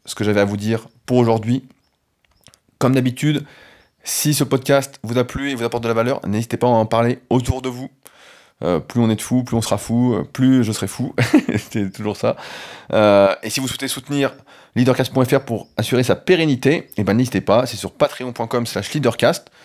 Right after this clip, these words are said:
Un petit geste, ça fait pas de mal, c'est facile, ça coûte pas grand-chose, et ça fait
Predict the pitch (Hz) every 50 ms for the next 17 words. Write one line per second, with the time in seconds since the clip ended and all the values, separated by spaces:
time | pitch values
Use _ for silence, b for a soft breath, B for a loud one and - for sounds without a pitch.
0 | b b b b b b b b - - 151 151 135 - - 127 127 135 135 143
1 | - - - - 117 - 120 110 - 110 107 - - 135 127 120 117 123 135 151
2 | 156 - - - - - 139 - 120 113 - - 135 143 143 139 - - - -
3 | - 107 - - 117 - 190 170 117 117 117 - - 139 156 170 160 - B B
4 | B B B B B B B - 101 113 127 143 - - - - - 95 - -
5 | 120 127 -